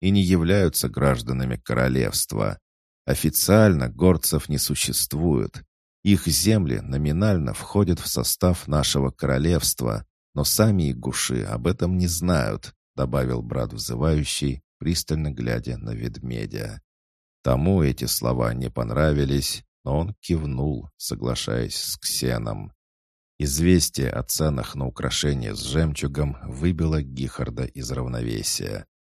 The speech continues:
Он поклялся выпустить кишки перекупщикам и развесить их на деревьях. Но зато согласился наконец-то на половину прибыли.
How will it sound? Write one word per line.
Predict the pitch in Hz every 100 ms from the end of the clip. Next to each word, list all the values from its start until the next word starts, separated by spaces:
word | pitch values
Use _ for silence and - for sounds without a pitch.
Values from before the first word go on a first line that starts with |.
| _ -
Он | 82 85
поклялся | 78 69 78 85 80 - 69
выпустить | 76 80 80 - 76 -
кишки | - 78 - - 78
перекупщикам | - 62 58 80 - - 73 78 71 - -
и |
развесить | 67 62 64 80 78 76 -
их | 67 -
на | 67 62
деревьях. | 64 65 58 57 52 - - _ _ _ _ -
Но | 73
зато | 69 67 98
согласился | 110 87 65 55 - 92 92 - 85
наконец-то | 64 60 62 78 - - 80
на | 76
половину | 73 78 78 69 65 64
прибыли. | 62 71 69 55 57 53 52